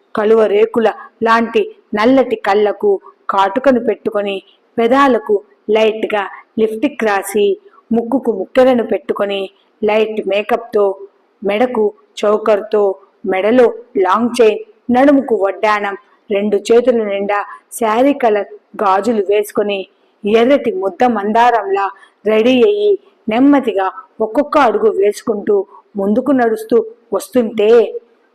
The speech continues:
తన కంటి రెప్పను కూడా వేయడం మరచి మధుని అలా చూస్తూ నిలబడిపోయాడు ఆదిత్య.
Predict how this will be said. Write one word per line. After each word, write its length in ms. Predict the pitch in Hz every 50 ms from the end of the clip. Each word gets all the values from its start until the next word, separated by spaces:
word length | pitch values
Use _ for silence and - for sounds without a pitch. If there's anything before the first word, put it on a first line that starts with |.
| - 262
తన 120 | 240 233 202
కంటి 380 | 202 233 190 196 220 208 294
రెప్పను 380 | 269 233 214 - - 233 233 226
కూడా 380 | 220 - 208 196 196 196 190 190
వేయడం 480 | 180 190 190 208 220 226 220 220 208 - _ - _ _ - 196
మరచి 500 | 202 202 220 220 220 254 277 233 - - - _ _ - 202
మధుని 420 | 202 202 196 233 247 254 262 254 -
అలా 220 | 214 214 208 196
చూస్తూ 480 | 196 196 - 220 208 - - - 269 240 - - - - _ _ -
నిలబడిపోయాడు 920 | 208 208 214 220 214 247 262 254 254 - 208 190 190 190 190 190 208 247 - -
ఆదిత్య. 520 | 214 202 190 190 208 196 - - - 208